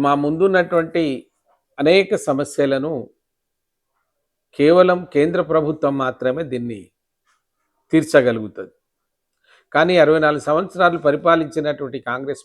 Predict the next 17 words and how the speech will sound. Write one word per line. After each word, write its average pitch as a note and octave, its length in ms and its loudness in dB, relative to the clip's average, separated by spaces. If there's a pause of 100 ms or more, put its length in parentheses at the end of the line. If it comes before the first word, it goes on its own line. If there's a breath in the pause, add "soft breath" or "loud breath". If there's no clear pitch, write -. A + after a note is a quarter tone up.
పార్టీ C3 280 -6 (1900)
ఆంధ్రప్రదేశ్ F3 600 2
రాష్ట్రం D#3 320 2 (120)
ఏర్పడ్డప్పుడు C#3+ 680 -2 (720)
తెలంగాణలో D#3 580 2
ఉన్నటువంటి C#3 420 -4 (100)
బ-, B2 160 -4 (100)
బంజారాలను C#3 760 0 (300)
ఎస్టీలో D3 340 -4 (120)
చేర్చకుండా B2 600 -8 (720)
ఒక D3 140 -4 (180)
ఆంధ్రాలో F3+ 480 4 (220)
ఉన్న C#3+ 200 0
వాళ్ళని D3 380 2
చేర్చడం C#3 500 -2
వల్ల B2+ 180 0 (760)
ఇవాళ D3+ 340 6